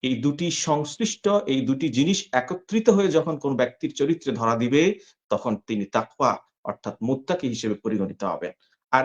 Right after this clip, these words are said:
এটি শুধুমাত্র সাওম পালনের মাধ্যমে অর্জন করা সম্ভব। তাহলে আমরা প্রথমে যে জিনিসটি দেখতে পাচ্ছি সেটি হচ্ছে যে ইসলামী নৈতিক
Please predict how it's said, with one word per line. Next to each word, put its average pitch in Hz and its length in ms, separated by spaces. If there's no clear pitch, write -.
এটি 156 240
শুধুমাত্র 165 800
সাওম 151 420
পালনের 123 400
মাধ্যমে 110 580
অর্জন 107 380
করা 101 180
সম্ভব। 87 480
তাহলে 202 520
আমরা 160 320
প্রথমে 196 520
যে 151 160
জিনিসটি 165 400
দেখতে 139 280
পাচ্ছি 120 560
সেটি 143 360
হচ্ছে 160 340
যে 123 380
ইসলামী 151 760
নৈতিক 131 540